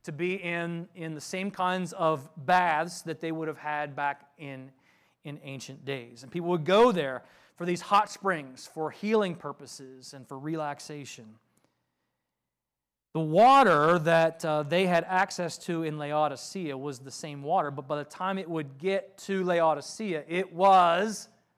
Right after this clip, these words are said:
not hot. It was just lukewarm and gross. It was useless. And so they had to pipe in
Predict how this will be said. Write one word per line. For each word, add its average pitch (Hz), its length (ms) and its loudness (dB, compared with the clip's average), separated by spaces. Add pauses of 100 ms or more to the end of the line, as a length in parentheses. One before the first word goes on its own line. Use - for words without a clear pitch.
(140)
not 139 260 -8
hot. 127 480 -10 (800)
It 160 80 -10
was 139 140 -12
just 156 340 -8
lukewarm 151 520 -8
and 135 120 -14
gross. 135 640 -12 (400)
It 165 140 -8
was 131 180 -12
useless. - 840 -14 (720)
And 175 140 0
so 196 500 6
they 180 220 4
had 175 360 4
to 170 260 -4
pipe 196 440 -2
in 202 380 2